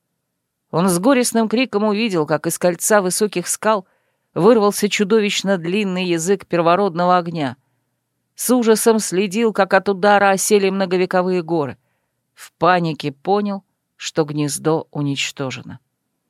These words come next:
А потом с неистовым рёвом бросился вниз, полубезумным взглядом обшаривая изуродованное плато в поисках уцелевших. И он нашёл их.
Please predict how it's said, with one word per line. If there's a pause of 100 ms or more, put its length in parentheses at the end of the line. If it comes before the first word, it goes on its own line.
(760)
А
потом (480)
с
неистовым
рёвом
бросился
вниз,
полубезумным
взглядом (280)
обшаривая
изуродованное
плато
в
поисках
уцелевших. (640)
И
он
нашёл
их.